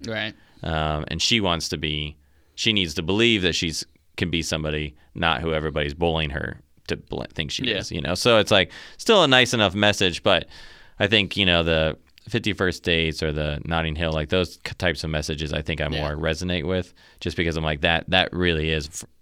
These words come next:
Speaker 2: from my experience, more what love really
Speaker 1: Yeah.
Speaker 2: is, you know,
Speaker 1: Yeah.
Speaker 2: like, the truest, truest.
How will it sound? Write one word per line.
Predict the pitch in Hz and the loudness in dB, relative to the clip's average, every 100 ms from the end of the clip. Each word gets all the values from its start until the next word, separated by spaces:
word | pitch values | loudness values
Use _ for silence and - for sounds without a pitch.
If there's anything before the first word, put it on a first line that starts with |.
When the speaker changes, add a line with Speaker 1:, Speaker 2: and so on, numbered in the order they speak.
| - | -10
Speaker 2:
from | 80 87 | -4 2
my | 101 | 2
experience, | 87 - 82 78 - | 2 -2 -4 -4 -4
more | 78 73 | -4 -2
what | - | -2
love | - - - | -2 -4 -4
really | - - | -4 0
Speaker 1:
Yeah. | 117 104 | 0 0
Speaker 2:
is, | - - | -4 -8
you | 82 | -4
know, | 80 | -2
Speaker 1:
Yeah. | 80 | -2
Speaker 2:
like, | 82 | -2
the | 90 | -4
truest, | - 110 87 80 - _ - - _ - | 0 2 2 0 -10 _ -20 -20 _ -2
truest. | 107 82 - | 2 2 -2